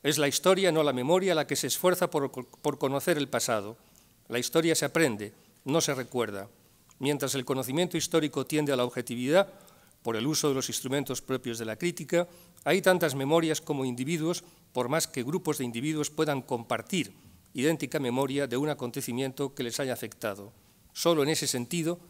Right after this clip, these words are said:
concluye Santos Juliá, podrá hablarse de una memoria colectiva, de un concepto en el que asoman algo más que resabios de una concepción organicista de la sociedad. Pues bien, no pienso así. Para mí, memoria colectiva no es,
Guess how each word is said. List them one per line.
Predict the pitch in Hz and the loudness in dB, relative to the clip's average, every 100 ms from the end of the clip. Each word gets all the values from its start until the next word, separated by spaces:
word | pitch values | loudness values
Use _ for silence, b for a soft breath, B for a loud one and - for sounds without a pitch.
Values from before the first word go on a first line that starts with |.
| - | -16
concluye | 113 104 139 123 | -12 -8 -4 -4
Santos | 120 117 110 - | -4 -6 -6 -8
Juliá, | 147 139 143 B B B - | -2 -2 -2 B B B -6
podrá | 123 156 | -2 0
hablarse | 135 135 131 135 | 2 0 0 -2
de | 156 | 0
una | 147 | 0
memoria | 117 135 135 123 | 0 -2 -2 -4
colectiva, | 127 120 - 139 101 - b b b - | -4 -4 -4 -4 -4 -16 b b b -2
de | 143 | 0
un | 180 | 2
concepto | 156 139 160 143 151 | 2 0 -2 0 0
en | 139 | 0
el | 123 110 | -2 -6
que | |
asoman | 113 - 151 143 | -4 -2 0 0
algo | 143 | 0
más | 127 131 - B B _ | 0 0 -2 B B _
que | 120 | -4
resabios | 110 - 143 135 131 | -2 0 0 0 -2
de | 123 | -4
una | 127 | -4
concepción | 123 117 113 - 135 135 | -6 -8 -10 -6 -4 -4
organicista | - 120 117 113 - 139 - 143 135 B B - | -6 -6 -4 -6 -6 -6 -2 -4 -4 B B -6
de | 127 | -4
la | 120 | -4
sociedad. | - 113 107 101 98 - _ _ _ _ - | -6 -8 -10 -12 -16 -20 _ _ _ _ -8
Pues | 131 | 0
bien, | 151 110 - | 0 0 -4
no | 156 | -2
pienso | 156 127 - | 2 0 0
así. | 104 - 104 - b b b b _ | -4 -6 -10 -20 b b b b _
Para | 135 143 | 0 2
mí, | 180 | 2
memoria | 185 165 180 165 | 4 4 4 4
colectiva | 151 139 123 190 175 | 2 -2 -2 2 4
no | 160 165 | 8 8
es, | 185 - - | 8 6 2